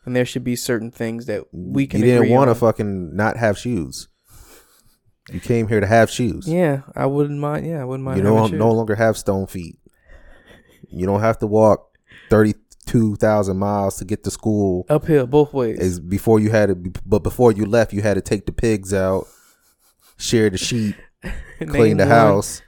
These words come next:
Speaker 1: name a
Speaker 2: and
Speaker 1: pig,
Speaker 2: cook,
Speaker 1: slaughter it.
Speaker 2: cook breakfast. You know what I mean? Like, you got bus now.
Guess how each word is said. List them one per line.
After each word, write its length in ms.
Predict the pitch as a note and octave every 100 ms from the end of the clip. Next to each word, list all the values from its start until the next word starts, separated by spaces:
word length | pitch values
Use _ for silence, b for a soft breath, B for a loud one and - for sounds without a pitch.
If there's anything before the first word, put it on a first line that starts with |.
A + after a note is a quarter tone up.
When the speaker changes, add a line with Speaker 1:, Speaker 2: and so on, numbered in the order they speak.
| -
Speaker 1:
name 200 | C#3 C#3+
a 20 |
Speaker 2:
and 100 | C3
Speaker 1:
pig, 300 | C#3 C#3 C#3
Speaker 2:
cook, 140 | -
Speaker 1:
slaughter 360 | D3 C#3 C3+ C#3
it. 160 | C#3+ _ -
Speaker 2:
cook 180 | C3+ F#2+
breakfast. 720 | A2+ A#2 - D2 - - -
You 60 |
know 60 | E2+
what 40 | F2
I 20 |
mean? 300 | G2+ G#2+ G#2
Like, 180 | F#2 E2 _ _ _ _ _
you 120 | E2
got 240 | F2+ E2 E2+
bus 240 | A2 -
now. 280 | E2 D2+ C#2+